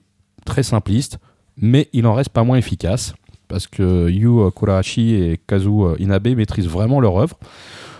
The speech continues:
Euh, je vous avoue que j'ai pris beaucoup de plaisir à lire ces deux premiers tomes, euh, tant l'action, euh, presque non-stop ne laisse pas souffler. Euh, les situations sont assez tendues et les situations, et les, il y a des, des moments où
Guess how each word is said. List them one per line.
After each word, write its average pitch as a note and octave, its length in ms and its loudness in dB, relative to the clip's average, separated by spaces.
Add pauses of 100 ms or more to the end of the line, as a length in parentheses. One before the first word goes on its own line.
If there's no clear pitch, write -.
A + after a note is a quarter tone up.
(220)
Euh, G2 500 -2
je F#2+ 120 -4
vous A2 140 -2
avoue A#2 180 0
que C3 80 -6
j'ai G#2+ 80 2
pris - 200 -4
beaucoup D#3+ 460 0
de - 60 -6 (100)
plaisir C#3+ 300 0
à B2 80 0
lire C3 160 -2
ces - 120 -6
deux A2+ 120 0
premiers G#2 300 -2
tomes, D3+ 240 -2
euh, F#2+ 220 0
tant G#2+ 200 -2
l'action, A2+ 540 0
euh, F2 40 0
presque - 300 -6
non-stop G#2 560 -2
ne F#2 360 0
laisse F2+ 140 -4
pas G2 140 -2
souffler. A2+ 360 -6 (520)
Euh, G2 280 -14
les A#2 120 -2
situations C3 500 -2
sont - 160 -2
assez A2+ 240 0
tendues B2+ 420 0
et C#3+ 60 2
les A#2 80 0
situations, - 460 -4 (420)
et A#2+ 100 -2
les, A#2 420 2
il G#2+ 140 -4
y A2+ 60 0
a A#2 60 0
des, A#2 280 2 (500)
des C3 180 2
moments C#3 460 6
où F3+ 260 2